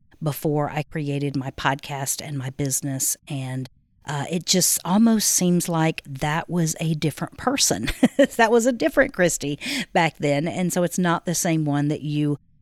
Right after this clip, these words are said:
uh, see or hear sitting in front of you today. So today I'm gonna talk to you about something that continues to come up. I've, uh, um, been doing podcast tune-ups, podcast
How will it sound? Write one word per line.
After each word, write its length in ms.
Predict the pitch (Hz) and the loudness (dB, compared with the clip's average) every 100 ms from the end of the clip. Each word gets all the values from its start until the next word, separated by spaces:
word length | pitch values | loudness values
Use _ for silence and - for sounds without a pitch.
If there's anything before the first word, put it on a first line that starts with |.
| - | -6
uh, 240 | 156 151 | -2 0
see 500 | 120 - 233 220 196 - 190 | 0 2 4 2 -2 -2 2
or 120 | 180 | 2
hear 360 | 175 226 170 | 4 4 4
sitting 400 | 170 - 214 185 | 2 4 6 6
in 220 | 185 180 165 | 4 2 0
front 180 | 175 | 0
of 100 | 170 | -2
you 160 | 156 160 | -2 -6
today. 560 | - - 143 135 80 113 | -4 -4 -2 -4 -4 -4
So 380 | - 214 185 180 - _ _ - - - | 2 6 6 4 -2 _ _ -20 -20 -2
today 300 | - 370 403 | 4 6 6
I'm 140 | 381 359 | 8 8
gonna 140 | 285 | 6
talk 260 | - 240 - | 6 2 4
to 60 | |
you 60 | 240 | 4
about 200 | 202 - | 4 4
something 380 | 233 214 226 190 | 4 6 8 6
that 140 | - | 6
continues 680 | 196 190 - 285 294 294 - | 4 4 4 6 6 6 2
to 100 | 220 - | -4 -4
come 240 | 190 190 180 | 0 0 2
up. 380 | 147 143 156 - | 2 2 0 -4
I've, 360 | 170 170 170 160 | -2 0 0 0
uh, 140 | 160 | -4
um, 360 | - 156 151 151 _ _ - | -2 -2 -2 -2 _ _ -8
been 220 | - 392 233 | 0 4 6
doing 480 | 220 226 208 196 - - - _ _ _ _ _ _ _ - - | 6 4 2 0 -4 -14 -20 _ _ _ _ _ _ _ -12 0
podcast 560 | 196 202 170 180 - | 2 2 2 2 2
tune-ups, 460 | - 196 175 170 - | 0 2 2 0 -2
podcast 420 | 185 175 175 - | -2 0 0 -2